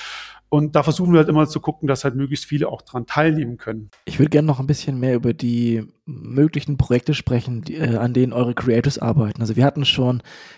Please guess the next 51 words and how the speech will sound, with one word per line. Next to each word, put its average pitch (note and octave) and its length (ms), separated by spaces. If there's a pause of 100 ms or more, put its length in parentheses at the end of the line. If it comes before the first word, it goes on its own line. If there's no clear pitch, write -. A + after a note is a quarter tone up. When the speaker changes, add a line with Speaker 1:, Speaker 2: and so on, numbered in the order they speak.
Speaker 2:
das - 100
Thema C#3 140
mit - 80
den A2 100
Scientists, D#3+ 500
mit - 80
den A2+ 100
Zukunftsbildern. C#3+ 880
Wir A#2 80
hatten A#2+ 180
den A2+ 100
Michael C#3 360
mit C3 120
seiner A2+ 260
krassen C3 380
Reise A#2+ 340
zu, - 140
nach A2+ 260
Kapstadt. D#3+ 480 (640)
Gibt's D#3+ 160
auch D#3+ 80
andere C#3+ 300
Projekte, C3+ 340
wo B2+ 80
du B2 60
sagst, B2 340
an A#2+ 60
denen A#2+ 160
ihr A#2 120
schon B2 240
gearbeitet - 680
habt - 220
oder C3 200
demnächst C3 460
arbeiten D3 480
werdet, C3+ 360
wo B2 100
ihr A#2 160
nach A2+ 180
Kreativen B2 580
sucht, D3 380
also A#2+ 140
die A#2 80
jetzt B2 140
vielleicht B2+ 200
zuhören, D#3 380
denken, B2 160
„Ich C#3 100
möchte D#3+ 220
unbedingt E3 240
mitmachen.“ D#3+ 480